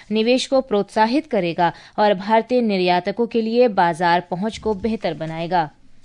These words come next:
पश्चिम बंगाल विधानसभा चुनाव के दूसरे और अंतिम चरण का प्रचार कल समाप्त हो गया। राजनीतिक दलों ने सात जिलों की एक सौ बयालीस विधानसभा सीटों पर मतदाताओं तक पहुंचने के लिए अंतिम प्रयास किए।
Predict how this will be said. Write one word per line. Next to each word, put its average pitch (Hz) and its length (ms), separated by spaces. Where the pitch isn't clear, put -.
पश्चिम 294 380
बंगाल 277 360
विधानसभा 254 680
चुनाव 240 480
के 269 120
दूसरे 214 520
और 220 280
अंतिम 214 640
चरण 208 360
का 220 220
प्रचार 196 480
कल 190 300
समाप्त 180 500
हो 180 140
गया। 220 220
राजनीतिक 190 640
दलों 185 240
ने 202 160
सात 185 420
जिलों 190 320
की 208 200
एक 226 180
सौ 247 160
बयालीस 185 580
विधानसभा 175 680
सीटों 175 360
पर 208 280
मतदाताओं 233 680
तक 320 220
पहुंचने 202 480
के 220 120
लिए 226 220
अंतिम 233 520
प्रयास 160 420
किए। 190 280